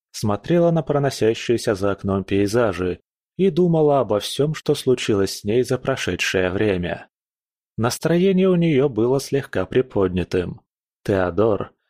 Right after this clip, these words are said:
этот странный молодой человек, который ворвался в её жизнь словно ураган, всё изменил. Он не просто предложил ей стать его ученицей,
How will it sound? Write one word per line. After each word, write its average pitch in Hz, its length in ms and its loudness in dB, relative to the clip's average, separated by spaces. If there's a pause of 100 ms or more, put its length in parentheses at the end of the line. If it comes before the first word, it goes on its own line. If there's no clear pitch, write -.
(160)
этот 110 340 -4
странный 120 600 -4
молодой 110 440 0
человек, 113 640 0
который 135 400 0
ворвался 110 640 -2
в 110 60 0
её 113 260 0
жизнь 113 380 -2
словно 123 500 -2
ураган, 101 580 0 (280)
всё 160 360 2
изменил. 139 680 0 (680)
Он 180 180 4
не 180 120 4
просто 151 400 0
предложил 147 560 0
ей 101 160 2
стать - 340 -4
его 104 260 2
ученицей, 98 840 -2